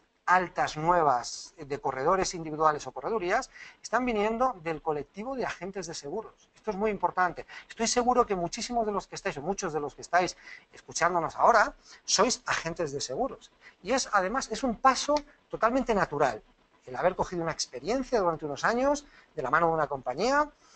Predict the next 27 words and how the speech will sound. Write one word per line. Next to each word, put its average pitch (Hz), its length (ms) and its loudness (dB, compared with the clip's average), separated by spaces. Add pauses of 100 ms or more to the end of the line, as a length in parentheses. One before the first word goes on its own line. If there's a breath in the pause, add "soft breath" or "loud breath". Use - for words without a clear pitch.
(180 soft breath)
el 147 100 -4
haber 156 180 2
tenido 165 240 -2
una 156 140 2
cartera, 226 720 4
el 147 160 -4
tener 160 340 0
ya 175 220 6
un, 165 260 2 (300 soft breath)
el, 151 200 -4
el, 147 220 -4
el, 156 260 -2
el, 156 220 -4
el 147 140 -2
haber, 180 420 6
eh, 175 340 4
tenido 170 280 0
un 165 100 0
recorrido 156 560 2
importante, 160 720 0
eh, 147 160 -2
asesorando 139 520 -2
a - 20 -6
clientes, 143 500 -2
visita-, 139 400 -8
captando 160 540 -2
clientes. 175 680 0